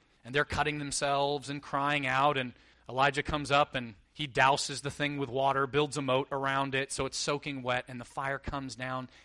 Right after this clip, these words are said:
and not only consumes the sacrifice, but the rocks and the wood and starts lapping up the water in the moat.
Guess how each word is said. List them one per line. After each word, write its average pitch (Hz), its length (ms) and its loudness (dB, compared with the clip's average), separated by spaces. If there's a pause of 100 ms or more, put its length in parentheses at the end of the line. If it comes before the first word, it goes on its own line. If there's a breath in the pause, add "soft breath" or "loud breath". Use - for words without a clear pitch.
and 127 120 -10
not 139 100 2
only 151 180 -2
consumes 135 460 -8
the 113 80 -12
sacrifice, 151 680 0
but - 180 -12
the 127 80 -8
rocks 139 560 2 (160 loud breath)
and 131 120 -8
the 131 60 -4
wood 147 340 0 (160 loud breath)
and 135 120 -8
starts 143 280 -4
lapping 151 520 2
up 143 160 0
the 147 100 0
water 127 560 0
in 135 160 -6
the 127 60 -6
moat. 117 420 -4